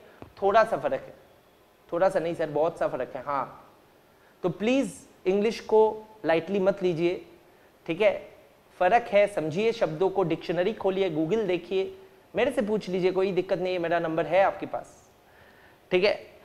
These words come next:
तो ये गलती बहुत लोग किया है,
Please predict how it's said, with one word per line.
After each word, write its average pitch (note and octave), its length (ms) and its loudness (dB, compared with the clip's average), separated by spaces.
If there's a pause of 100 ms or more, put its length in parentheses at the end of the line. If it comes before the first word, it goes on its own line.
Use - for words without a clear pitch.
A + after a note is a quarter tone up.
(280)
तो G3 420 6 (440)
ये G3+ 200 4
गलती F#3+ 460 6
बहुत F3+ 320 6
लोग F#3 200 4
किया F3+ 220 8
है, F3+ 240 4